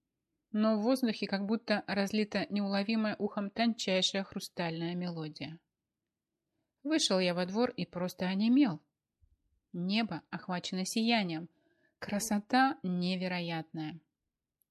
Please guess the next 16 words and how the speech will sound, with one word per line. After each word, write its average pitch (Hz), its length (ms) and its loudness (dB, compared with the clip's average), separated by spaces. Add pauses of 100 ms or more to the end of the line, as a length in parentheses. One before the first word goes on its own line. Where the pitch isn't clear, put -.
И 190 120 -4
всё - 240 -2
это 170 200 -4
вместе: 208 500 -4 (640)
белый 240 380 4
снег, 180 640 -4 (100)
чёрные 233 540 2
избы, 175 640 -6 (360)
небо, 180 720 0 (200)
где 185 180 -2
вспыхивают 175 680 -6
и 180 120 -8
переливаются 175 800 -4
самые 233 720 0
изумительные 180 640 -2
цвета 175 460 -6